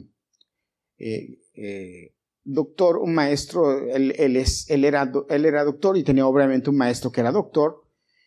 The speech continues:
y él era especialista en lepra. Y trabajaba en el sureste de México, y él contaba que en el sureste de México era un lugar en donde se daba la lepra.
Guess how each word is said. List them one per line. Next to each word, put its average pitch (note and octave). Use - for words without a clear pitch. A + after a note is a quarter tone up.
y C#3+
él E3+
era E3
especialista D3+
en C3+
lepra. -
Y D3
trabajaba D3+
en D#3+
el C#3
sureste D3+
de C#3
México, C#3+
y B2+
él C#3+
contaba D3
que D#3
en C#3+
el C3
sureste C#3
de C#3
México C#3+
era C3+
un D3
lugar C3
en C3+
donde A#2
se A2
daba A2+
la G#2+
lepra. A#2